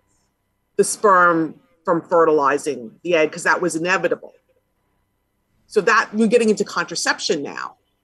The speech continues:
And that, it seems to be that is potentially on the chopping block. Now, that's what Justice Thomas says. The, uh, one, the other justices do not, uh, that's what the dissent is concerned about. The other jus-,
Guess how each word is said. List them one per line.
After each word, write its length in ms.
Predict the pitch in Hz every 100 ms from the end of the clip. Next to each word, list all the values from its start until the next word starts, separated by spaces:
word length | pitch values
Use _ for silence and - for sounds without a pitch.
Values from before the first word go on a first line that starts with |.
| _
And 220 | 220 208
that, 280 | 220 247 240 - _ _ _ _ _
it 240 | - 240 175
seems 340 | - 254 226
to 60 | 247
be 120 | 220
that 260 | 202 185 -
is 140 | 196
potentially 520 | - - 226 202 196
on 140 | 185 170
the 60 |
chopping 400 | 165 - - 175
block. 300 | 156 139 - -
Now, 380 | 214 190 175 - _ _ _ _ _
that's 280 | 202 208 -
what 140 | 208
Justice 340 | - 180 - -
Thomas 380 | 320 320 311 -
says. 560 | 285 277 269 262 - - _ _ _ _ _ _ -
The, 120 | -
uh, 200 | 226 220 -
one, 400 | 202 240 - 202
the 120 | 226
other 160 | 247
justices 640 | 262 226 220 220 208 202 180
do 160 | - 185
not, 380 | 180 180 175 -
uh, 80 |
that's 260 | 202 220 220
what 120 | 202
the 40 | 175
dissent 440 | 175 - 247 269
is 100 | 269
concerned 480 | - 277 269 262 254
about. 420 | 247 240 240 233
The 120 | 208
other 100 | 208
jus-, 260 | 208 202